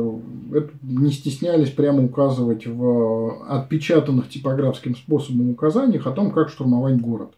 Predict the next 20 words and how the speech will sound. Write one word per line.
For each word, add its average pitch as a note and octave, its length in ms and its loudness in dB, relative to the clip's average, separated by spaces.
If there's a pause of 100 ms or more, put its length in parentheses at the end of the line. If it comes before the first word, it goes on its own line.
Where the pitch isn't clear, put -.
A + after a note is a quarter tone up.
(580)
Кроме G#3 260 4
того, E3+ 280 4
были, D#3 460 8 (480)
м, C#3+ 220 0
такие C#3+ 340 4
группы, C#3 720 6 (180)
м, C3 640 2
разрушения, D3 880 6 (220)
саперы, F#3 520 2
которые C#3+ 340 4
таскали C3 400 4
до B2+ 80 2
двухсот D3 460 0
килограмм B2+ 380 4
взрывчатки, A3 680 0
потому D3 200 -4
что C#3+ 120 -8
было C3+ 160 2
понятно, C#3 500 2
что, B2+ 380 -2